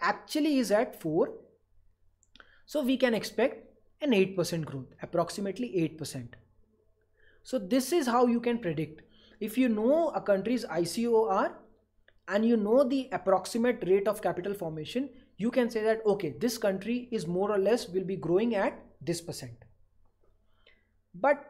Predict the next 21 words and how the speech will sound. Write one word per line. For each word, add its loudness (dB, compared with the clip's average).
I 6
want 2
to -2
discuss 2
India's 0
I 0
C -6
O -2
R. -10
It's -6
really -2
interesting. -6
As 6
I 10
said, 2
the 4
lower 6
I 2
C 0
O 2
R, -2